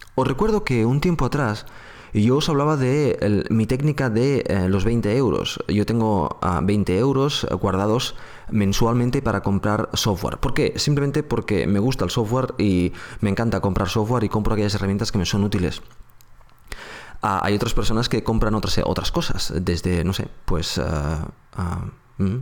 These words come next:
no sé, ¿qué se me puede ocurrir? Pues cosas de jardinería, por ejemplo, a las personas que les gusta la jardinería.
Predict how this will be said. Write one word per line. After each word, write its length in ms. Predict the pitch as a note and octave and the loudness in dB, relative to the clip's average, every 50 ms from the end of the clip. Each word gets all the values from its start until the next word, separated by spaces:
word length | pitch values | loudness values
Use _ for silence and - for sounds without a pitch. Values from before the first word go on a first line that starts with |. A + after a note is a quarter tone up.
| B2+ - | -6 -4
no 100 | - G2 | -4 -4
sé, 120 | - - - - - - - - - | -4 -4 -8 -10 -18 -18 -18 -12 -8
¿qué 100 | - - | -6 -2
se 80 | G2 | -2
me 60 | G2 F2 | 0 0
puede 180 | - F#2 F#2 | 0 0 -2
ocurrir? 360 | F2+ - F2+ - B2+ - - - - | 0 -2 -2 -2 -2 -4 -4 -8 -8
Pues 180 | - F#2 F2+ - | -6 -4 -4 -2
cosas 240 | - A2 - A2 | -2 -2 0 0
de 100 | G#2 G#2+ | 0 0
jardinería, 720 | F2+ G2 G2 G2+ G2+ G#2+ F#2+ F2 E2+ F2+ C#3 D#3+ - - | 0 0 0 0 0 2 2 2 2 2 2 0 0 0
por 120 | - - - | 0 -2 -2
ejemplo, 340 | - - D3 D#3+ - F2+ D#2+ | -2 -2 -4 -2 0 0 0
a 80 | C#2 | 0
las 140 | D#2+ F2+ - | 0 0 0
personas 340 | - F2 - F#2+ G2 F#2 - | 0 0 2 2 0 0 0
que 80 | - | 0
les 100 | F2+ E2+ | 0 0
gusta 220 | F2+ G2 F#2+ - D#2+ | 2 2 2 2 0
la 80 | D#2+ | 0
jardinería. 560 | - - F#2+ F2 F#2 F2+ G2 A#2+ D3+ A#2+ - | 0 0 0 0 0 0 2 0 0 0 -2